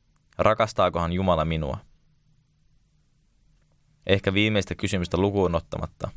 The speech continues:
on joskus ihan aiheellista pohtia, mitä on tullut tehtyä tai jätettyä tekemättä. Erityisesti hyvä on miettiä, kuinka kohtelee lähimmäisiään.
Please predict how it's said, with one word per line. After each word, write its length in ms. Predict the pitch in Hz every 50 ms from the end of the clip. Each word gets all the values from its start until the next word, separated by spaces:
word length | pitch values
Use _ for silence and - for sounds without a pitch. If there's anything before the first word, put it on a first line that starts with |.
| - -
on 140 | 80 95 95
joskus 320 | 95 - - - 92 -
ihan 140 | 98 92 87
aiheellista 540 | 69 98 110 110 104 98 80 82 - - - -
pohtia, 460 | - 101 101 - - - 82 - 107 - _ _ _ _ _ -
mitä 240 | - 98 - 104 92
on 80 | 90
tullut 240 | 82 87 85 85 - -
tehtyä 500 | - 101 95 - - - - - - - - _ _ _ _ _ _ _ -
tai 180 | - 82 80
jätettyä 400 | 90 92 95 87 - - - -
tekemättä. 580 | 82 - 90 - - 60 - - - _ - - _ _ _ _ _ _ _ _ _ _ _ _ _ _ _ _ _ _ _ _ _ _ _ _ _ _ _ -
Erityisesti 600 | 104 107 107 110 101 92 98 98 98 - - 90
hyvä 240 | 98 110 107 107 95
on 100 | 87 85
miettiä, 560 | 90 95 95 92 - _ - 90 87 92 101 - -
kuinka 240 | - 95 95 87 -
kohtelee 440 | - 90 87 - - 87 85 85 87
lähimmäisiään. 800 | 95 101 104 92 80 78 71 65 58 - - 69 - - -